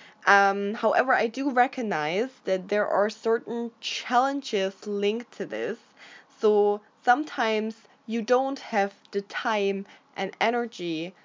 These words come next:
to buy vegetables and then cook yourself, because that requires time, and sometimes you just don't have that or don't have the energy, can't be bothered, and then you rather have a ready meal that you just put in the microwave and it's ready in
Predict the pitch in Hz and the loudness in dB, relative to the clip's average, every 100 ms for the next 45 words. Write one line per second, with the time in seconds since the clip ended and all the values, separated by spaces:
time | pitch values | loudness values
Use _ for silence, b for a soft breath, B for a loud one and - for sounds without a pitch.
0 | b b _ - 226 190 185 185 180 _ | b b _ -4 0 2 2 2 -2 _
1 | _ _ _ _ _ _ _ _ - 220 | _ _ _ _ _ _ _ _ 6 6
2 | 226 220 202 - 175 151 156 - - - | 8 4 0 -4 -2 0 0 -4 -12 -2
3 | 190 180 175 180 175 185 - 220 - - | -2 -2 -4 -4 -4 -6 -6 -4 -4 -8
4 | - - _ _ _ 175 185 - 143 95 | -20 -20 _ _ _ -6 -6 -2 -2 -2
5 | - 240 220 220 349 240 254 240 208 196 | -6 -4 -4 -2 -2 -4 -4 -2 -2 -2
6 | - - 202 196 202 202 B B B _ | -8 -4 0 0 -2 -6 B B B _
7 | 170 180 180 180 185 - - 202 202 214 | 0 0 0 -4 -10 -10 0 0 0 -2
8 | 196 202 - 185 180 190 - _ _ - | -2 -4 -8 -14 -14 -16 -18 _ _ -2
9 | 196 196 - 202 196 196 175 180 185 190 | 0 0 -2 -2 0 0 -2 -6 -6 -6
10 | 190 - 208 208 202 190 - 185 190 180 | -10 -4 -2 -2 -4 -8 -6 -8 -8 -2
11 | 233 220 208 202 185 185 185 180 185 196 | 0 2 0 -2 -6 -6 -6 0 2 2
12 | 196 196 185 175 190 208 220 202 208 202 | 0 -4 -4 -4 -2 -2 -2 -2 -2 -2
13 | 175 175 170 180 - 196 185 185 208 - | -6 -10 -16 -14 -6 -4 -2 -2 -2 -4
14 | 202 185 185 175 165 196 185 190 170 170 | -4 -4 -6 -12 -8 -2 0 0 -4 -8